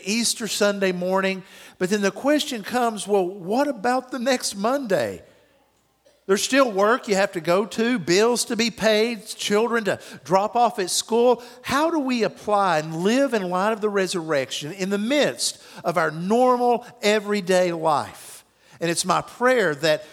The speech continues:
we'll see through this series that the resurrection is more than just one event that happened on Sunday morning. That the resurrection of Jesus Christ has changed everything.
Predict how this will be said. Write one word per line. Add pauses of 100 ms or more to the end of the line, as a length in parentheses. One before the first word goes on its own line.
we'll
see
through
this
series
that
the
resurrection
is
more (320)
than
just
one
event
that
happened
on
Sunday
morning. (960)
That
the
resurrection
of
Jesus
Christ (160)
has
changed (160)
everything.